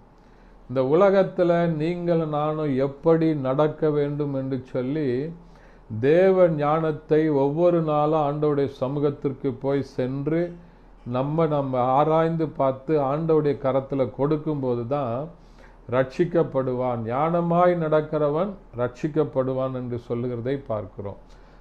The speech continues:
அப்போ இந்த ஞானத்தை நம்ம எப்படி பெற்றுக்கொள்வது அப்படின்னு சொன்னா, ஒவ்வொரு நாளும் ஆண்டவருடைய சமூகத்துல காத்திருந்து, வேதத்தை வாசித்து, ஜெபித்து,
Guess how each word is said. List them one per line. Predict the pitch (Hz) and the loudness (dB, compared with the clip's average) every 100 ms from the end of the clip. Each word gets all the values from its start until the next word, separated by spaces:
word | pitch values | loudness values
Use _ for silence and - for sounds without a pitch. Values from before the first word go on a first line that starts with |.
| - | -14
அப்போ | 117 131 | -4 -2
இந்த | 127 | -2
ஞானத்தை | 123 131 165 208 196 175 175 190 | -2 0 0 2 0 -2 2 4
நம்ம | 185 165 147 | 4 2 0
எப்படி | 143 151 170 196 190 | 0 0 0 0 2
பெற்றுக்கொள்வது | - 156 - 170 170 160 151 147 147 | 0 -2 0 -2 0 0 0 0 0
அப்படின்னு | 135 135 139 | 0 -2 -8
சொன்னா, | - 123 117 143 117 131 175 - - - - | -8 -8 -4 -4 -4 -6 -10 -20 -20 -16 -2
ஒவ்வொரு | 127 175 208 233 208 | 0 2 6 8 8
நாளும் | 185 170 165 165 | 6 4 4 4
ஆண்டவருடைய | 196 165 175 180 175 165 151 - | 4 2 2 2 4 2 0 -2
சமூகத்துல | 143 151 156 151 151 135 | -2 0 -2 0 0 0
காத்திருந்து, | - 135 156 151 151 143 139 147 160 156 156 - - - | -2 -2 -2 0 2 2 0 -2 -2 -2 -8 -20 -20 -8
வேதத்தை | 113 151 170 175 170 - 151 | 0 4 6 4 2 2 2
வாசித்து, | 127 139 135 151 151 151 143 - 170 175 175 175 - - 113 - | 2 -2 0 0 -2 -4 -4 -4 0 0 0 -10 -20 -12 -10 -4
ஜெபித்து, | 151 165 170 196 - - 175 139 151 | 0 0 2 -2 -2 0 2 4 2